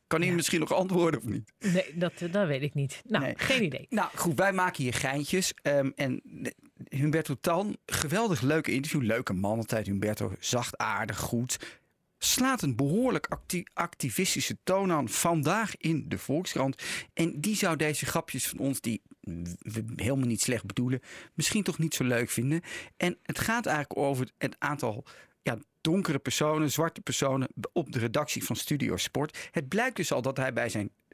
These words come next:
Speaker 1: sollicitatie jaren geleden daar een vraag over stelde bij Kees Jansma. En Kees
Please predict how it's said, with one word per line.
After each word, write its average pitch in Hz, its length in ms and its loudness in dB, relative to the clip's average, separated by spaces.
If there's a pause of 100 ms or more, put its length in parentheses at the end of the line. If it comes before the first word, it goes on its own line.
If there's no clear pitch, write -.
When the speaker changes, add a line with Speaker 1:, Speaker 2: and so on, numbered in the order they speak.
(140)
Speaker 1:
sollicitatie 135 880 0
jaren 120 320 2
geleden 131 360 0
daar 139 320 0
een 113 120 -2
vraag 120 540 0
over 170 260 2
stelde 185 480 0 (280)
bij 131 120 0
Kees - 340 -6
Jansma. 151 580 0 (240)
En - 180 0
Kees 165 260 0